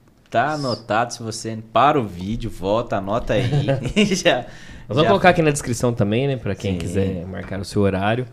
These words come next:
Speaker 1: Exatamente.
Speaker 2: E ter, principalmente, essa experiência San James, né?
Speaker 1: Exatamente.
Speaker 2: Essa experiência que é o, pronto, pra mim, é o principal.
Speaker 1: <laughs> Com certeza.
Speaker 2: Otávio, muito obrigado por ter aceitado o nosso convite, por compartilhar essa,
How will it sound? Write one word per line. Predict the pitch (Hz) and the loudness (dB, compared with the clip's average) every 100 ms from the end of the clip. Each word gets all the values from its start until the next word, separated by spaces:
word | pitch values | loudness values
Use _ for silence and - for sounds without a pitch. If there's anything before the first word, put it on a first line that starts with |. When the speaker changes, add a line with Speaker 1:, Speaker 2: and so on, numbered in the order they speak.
| - - | -16 -20
Speaker 1:
Exatamente. | 82 82 - 117 87 82 - - - - | -18 -14 -10 -8 -8 -10 -16 -20 -6 -2
Speaker 2:
E | |
ter, | 120 131 143 170 | 4 8 8 6
principalmente, | - 151 180 190 143 147 | 2 0 2 0 0 0
essa | - | -2
experiência | 156 - 160 160 117 156 165 | -4 0 2 4 4 2 -2
San | - 160 | -2 -2
James, | 117 98 95 | -2 -4 -6
né? | 78 | -8
Speaker 1:
Exatamente. | 92 98 | -8 -6
Speaker 2:
Essa | 104 - | -6 -8
experiência | 120 127 101 101 110 123 | -4 -2 0 0 -2 -4
que | - | 0
é | 120 | 2
o, | 113 104 95 98 - | 4 2 0 -4 0
pronto, | 117 104 | 0 0
pra | 107 | 0
mim, | 101 104 117 120 120 - - - - | 0 2 2 0 -6 -18 -20 -20 0
é | 110 | 2
o | |
principal. | 104 110 110 120 - 90 90 - | 4 4 4 0 2 0 0 -10
Speaker 1:
<laughs> | - - | -20 -18
Com | 98 | -18
certeza. | - 98 - 80 76 76 - - - - | -14 -14 -14 -14 -16 -18 -20 -20 -20 -8
Speaker 2:
Otávio, | - 202 147 | 2 4 4
muito | 160 196 | 4 2
obrigado | 202 170 120 123 156 180 180 - | 0 4 6 6 4 0 -4 -8
por | - 117 | -4 -4
ter | - - | -2 2
aceitado | 117 117 113 120 | 2 2 2 2
o | |
nosso | 120 117 | 4 0
convite, | 117 104 120 | 0 0 0
por | 120 | -2
compartilhar | 113 107 117 117 | -4 -2 -2 -2
essa, | 110 - 107 | -4 -4 -10